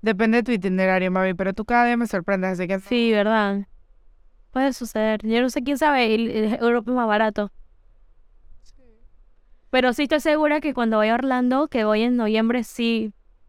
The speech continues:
Speaker 2: voy a tener que llevar una maleta con, o sea, y que la maleta grande, y yo creo que la maleta grande vacía, y en el carry-on la ropa,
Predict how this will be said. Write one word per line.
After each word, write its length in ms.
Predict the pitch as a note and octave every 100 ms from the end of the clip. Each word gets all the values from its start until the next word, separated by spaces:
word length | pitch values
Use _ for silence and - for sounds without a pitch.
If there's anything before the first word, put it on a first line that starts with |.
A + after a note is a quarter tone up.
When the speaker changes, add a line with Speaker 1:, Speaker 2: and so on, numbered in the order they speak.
| - - -
Speaker 2:
voy 160 | G#3 G#3+
a 40 |
tener 220 | G#3 F#3
que 260 | - G3 G3 - - - -
llevar 220 | G3 G3
una 140 | G#3+ G#3+
maleta 300 | G3 F#3+ G#3
con, 160 | G#3
o 20 | F3+ - -
sea, 240 | - G#3 - -
y 80 | G#3+
que 120 | G#3+
la 100 | G3
maleta 320 | G#3 A3 A#3 C4
grande, 420 | B3 A3+ G3+ G#3+
y 140 | A#3+ A3+
yo 100 | A3
creo 180 | A#3 A#3
que 80 |
la 80 | A3+
maleta 240 | G#3 G#3 A3
grande 260 | A#3 B3
vacía, 540 | A#3 - - B3+ C#4 D4
y 220 | A3+ G#3+ G3+
en 140 | G3+
el 140 | G3+ F#3
carry-on 500 | G3 F#3+ G3+ A3+ B3
la 140 | A3+
ropa, 460 | A#3 B3+ B3+ D#4